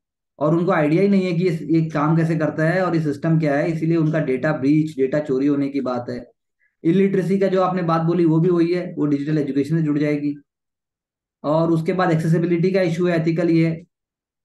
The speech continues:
Ethical जो आपने point number three बोला,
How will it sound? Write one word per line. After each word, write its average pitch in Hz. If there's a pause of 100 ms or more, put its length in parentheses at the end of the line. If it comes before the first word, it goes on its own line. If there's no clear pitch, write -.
(380)
Ethical 160
जो 151
आपने 156
point 151
number 151
three 147
बोला, 135